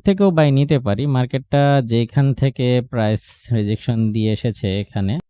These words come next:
এখানে আমরা দেখতে পাচ্ছি ওয়ান ডট জিরো সেভেন থ্রি জিরো থ্রি থেকে ওয়ান ডট জিরো সেভেন থ্রি এইট ফোর এই জোনটাকে যদি মার্কেট ক্রস করে তাহলে আমরা এই লেভেলের উপরে থেকেও,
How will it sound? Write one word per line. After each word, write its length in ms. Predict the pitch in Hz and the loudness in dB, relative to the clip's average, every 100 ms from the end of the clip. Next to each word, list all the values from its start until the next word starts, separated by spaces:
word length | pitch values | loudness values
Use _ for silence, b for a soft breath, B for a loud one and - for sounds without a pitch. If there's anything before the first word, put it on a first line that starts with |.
| - | -4
এখানে 180 | 127 131 | 2 4
আমরা 160 | 151 151 | 4 2
দেখতে 220 | 139 135 | 0 0
পাচ্ছি 180 | 147 - | 0 2
ওয়ান 180 | 139 135 | 4 4
ডট 160 | 135 127 | 2 0
জিরো 260 | 110 123 139 | 2 2 2
সেভেন 360 | 127 127 131 147 156 139 _ | 2 2 2 2 2 0 _
থ্রি 180 | - 135 156 147 | -2 2 2 2
জিরো 280 | 151 151 151 139 | 2 4 4 2
থ্রি 160 | - 120 110 | -2 -2 2
থেকে 300 | 110 104 147 262 - _ _ _ - | 2 2 0 -2 -4 _ _ _ -2
ওয়ান 200 | 113 113 110 | 4 6 6
ডট 140 | 113 107 | 4 2
জিরো 240 | 110 127 156 - | 4 4 2 2
সেভেন 280 | 120 117 117 101 | 2 2 0 -2
থ্রি 200 | - 143 190 254 _ _ _ _ _ - | -2 -2 -2 -4 _ _ _ _ _ 2
এইট 200 | 165 175 - | 2 2 -4
ফোর 200 | 107 95 - 143 | 0 0 -2 -2
এই 160 | 147 175 | 0 0
জোনটাকে 420 | 127 123 123 127 | 2 2 2 0
যদি 180 | 127 120 | 0 2
মার্কেট 320 | 117 110 107 104 | 2 2 0 -2
ক্রস 280 | - 127 - - | 2 2 2 0
করে 260 | 104 90 131 101 _ _ _ _ _ | 2 2 0 -2 _ _ _ _ _
তাহলে 400 | 117 113 127 135 139 107 | 2 6 6 6 2 2
আমরা 300 | 101 104 110 107 - | 2 4 4 2 2
এই 160 | 143 | 2
লেভেলের 420 | 143 143 147 156 143 | 4 4 4 4 4
উপরে 440 | 147 156 165 175 170 160 | 0 2 4 6 4 4
থেকেও, 400 | 135 123 135 151 | 2 2 2 2